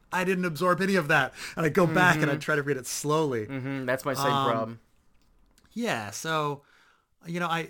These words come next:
Speaker 1: I wish, I wish I were, I wish I were, like, a, a bigger reader and that, and that I had favorite authors and stuff like that. But in truth, I just, I just don't.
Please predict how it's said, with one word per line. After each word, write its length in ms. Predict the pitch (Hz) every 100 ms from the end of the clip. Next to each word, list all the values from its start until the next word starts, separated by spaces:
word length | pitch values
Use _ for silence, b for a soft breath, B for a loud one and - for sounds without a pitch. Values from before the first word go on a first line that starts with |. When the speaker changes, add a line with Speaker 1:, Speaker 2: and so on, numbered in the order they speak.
| -
Speaker 1:
I 140 | 156
wish, 460 | 151 123 175 170 - -
I 120 | 151
wish 260 | 147 151
I 100 | 143
were, 240 | 127 123 131
I 100 | 131
wish 220 | 135 151
I 80 | 131
were, 340 | 104 110 117
like, 280 | 107 101 98
a, 240 | 98 104 - _
a 60 | 110
bigger 360 | 101 104 104 92
reader 460 | 104 98 101 101 107
and 200 | 110 104
that, 120 | 104 113
and 120 | 117
that 120 | 113
I 60 | 113
had 220 | 113 113
favorite 360 | - 113 110 -
authors 480 | 113 110 - -
and 120 | - -
stuff 240 | - -
like 140 | - -
that. 200 | - -
But 140 | 139 143
in 80 | 139
truth, 280 | 170 165
I 100 | 139 110
just, 220 | 107 -
I 80 | 120
just 260 | 113 107 87
don't. 280 | 104 113